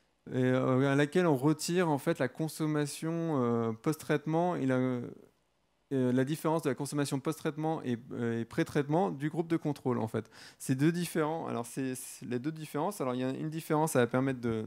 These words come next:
d'enlever les différences systématiques entre les deux groupes, et une autre, ça va permettre d'enlever la, l'évolution de, enfin l'évolution temporelle de la, de la consommation, euh, s'il n'y avait pas eu d'effet de la mesure.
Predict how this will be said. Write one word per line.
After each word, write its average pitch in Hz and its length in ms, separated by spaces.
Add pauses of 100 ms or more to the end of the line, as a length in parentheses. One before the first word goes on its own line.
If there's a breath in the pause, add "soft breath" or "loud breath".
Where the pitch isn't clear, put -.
d'enlever 165 600 (320 soft breath)
les 123 80
différences 135 540
systématiques 151 680
entre 123 220
les 110 100
deux 117 140
groupes, 175 300 (480)
et 156 380
une 135 140
autre, 202 160
ça 135 140
va 120 120
permettre 143 400
d'enlever 135 360
la, 123 220
l'évolution 139 500 (400)
de, 117 540
enfin 123 160
l'évolution 151 520
temporelle 156 480
de 156 100
la, 110 340 (760)
de 123 80
la 135 80
consommation, 151 880 (100)
euh, 120 720
s'il - 380
n'y 170 80
avait 135 100
pas 156 160
eu 175 240
d'effet 131 300
de 139 100
la 123 140
mesure. 117 340